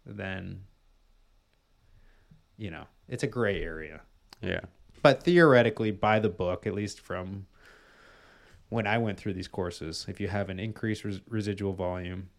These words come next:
Speaker 1: I think it's, like, greater than sixty percent of your, or no, I, I don't remember, forty percent, twenty percent, some percentage.
Speaker 2: Anywhere between zero and
Speaker 1: Look it
Speaker 2: a hundred.
Speaker 1: up if you wanna see it. But yeah,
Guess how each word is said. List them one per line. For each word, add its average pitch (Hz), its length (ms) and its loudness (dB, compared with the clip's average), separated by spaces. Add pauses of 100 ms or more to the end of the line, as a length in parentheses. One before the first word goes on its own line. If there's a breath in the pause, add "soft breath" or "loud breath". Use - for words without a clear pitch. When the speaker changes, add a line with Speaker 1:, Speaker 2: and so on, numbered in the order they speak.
Speaker 1:
I - 60 -10
think 104 120 -6
it's, 107 120 -10
like, 90 140 -4
greater 90 280 -4
than 92 140 -8
sixty - 320 -8
percent 95 500 -6
of 95 220 -8
your, 87 480 -6 (1700)
or 113 80 -6
no, 92 120 -8
I, 98 360 -6
I 95 60 -6
don't 87 140 -8
remember, 82 280 -18 (140)
forty 107 240 -4
percent, 101 340 -8
twenty 98 180 -8
percent, 92 400 -10 (500)
some 151 180 2
percentage. 90 680 -4 (500)
Speaker 2:
Anywhere 90 260 0
between 90 320 -4
zero - 160 -6
and - 160 -6
Speaker 1:
Look 135 160 2
it 101 80 4
Speaker 2:
a 87 40 0
hundred. 82 60 -2
Speaker 1:
up 82 120 -6
if 82 160 -8
you 85 80 -6
wanna 82 180 -8 (460)
see - 180 -16
it. 85 220 -10
But 107 200 -4 (640 loud breath)
yeah, - 200 -8